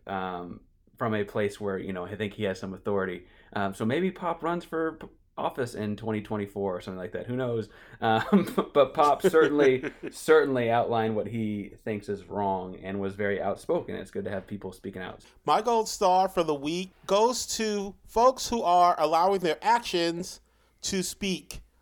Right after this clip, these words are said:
Speaker 2: louder than maybe some of the social media advocacy that we've seen. Like, nothing bothers me more <laughs> than people who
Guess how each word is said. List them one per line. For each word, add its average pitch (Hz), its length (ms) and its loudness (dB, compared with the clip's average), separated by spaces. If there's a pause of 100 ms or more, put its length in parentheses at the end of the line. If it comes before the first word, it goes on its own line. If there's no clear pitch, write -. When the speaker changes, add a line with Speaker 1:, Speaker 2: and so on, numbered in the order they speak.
(140)
Speaker 2:
louder 156 500 4
than 143 240 0
maybe 151 300 -2
some 156 300 2
of 139 100 -2
the 143 160 -6
social 156 460 -2
media 147 340 -6
advocacy 147 640 -2
that 170 140 -2
we've 180 160 -4
seen. 196 360 -4 (260)
Like, 156 240 4 (140)
nothing 247 380 4
bothers 180 420 6
me 170 140 0
more 151 380 6 (420)
<laughs> - 140 -18
than 170 160 6
people 185 380 0
who 160 380 0